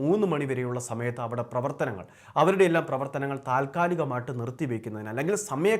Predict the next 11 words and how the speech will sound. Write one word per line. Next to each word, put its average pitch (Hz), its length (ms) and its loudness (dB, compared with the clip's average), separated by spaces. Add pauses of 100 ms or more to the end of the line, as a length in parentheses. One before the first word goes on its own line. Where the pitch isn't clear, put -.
ക്രമീകരണങ്ങൾ 151 580 2 (120)
വരുത്തുന്നതിന് 131 540 -6
നിർദ്ദേശങ്ങൾ 127 460 -4 (100)
നൽകിക്കഴിഞ്ഞു. 123 440 -4 (480)
ഇതിൽ 214 220 6 (160)
ഏതെങ്കിലുമൊക്കെ 190 540 4 (100)
മേഖലയിൽ 139 420 2
വീഴ്ച 160 280 -2
വരുത്തുന്നതായിട്ട് 143 800 0
കണ്ടു 113 200 -6
കഴിഞ്ഞാൽ 113 380 -4